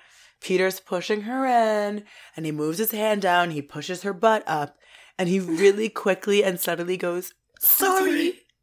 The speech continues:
Speaker 2: <laughs>
Speaker 1: So cute. Like, you guys don't get it.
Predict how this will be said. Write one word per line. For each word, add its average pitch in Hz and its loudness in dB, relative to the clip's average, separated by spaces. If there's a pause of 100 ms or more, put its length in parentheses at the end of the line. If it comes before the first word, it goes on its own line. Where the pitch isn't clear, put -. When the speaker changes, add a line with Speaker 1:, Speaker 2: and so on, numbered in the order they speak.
(120)
Speaker 2:
<laughs> - -8 (640)
Speaker 1:
So 262 4
cute. 262 2
Like, 202 -2 (160)
you 226 -4
guys 254 4
don't 208 2
get 175 0
it. 196 2